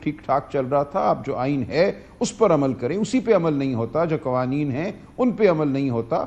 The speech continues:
ये अगर आपने कोई इस्लाहात करनी है तो आप एक मुसवदा लगा दीजिए वेबसाइट पे, पाकिस्तान की आवाम को, इंटेलेक्चुअल्स को,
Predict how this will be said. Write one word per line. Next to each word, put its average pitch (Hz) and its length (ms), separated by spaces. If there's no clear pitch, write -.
ये 202 100
अगर 196 200
आपने 185 320
कोई 196 140
इस्लाहात 147 580
करनी 160 340
है 175 140
तो 233 140
आप 175 200
एक 175 120
मुसवदा 143 520
लगा 127 300
दीजिए 180 360
वेबसाइट 170 500
पे, 196 100
पाकिस्तान 147 560
की 135 180
आवाम 135 380
को, 151 240
इंटेलेक्चुअल्स 139 640
को, 147 260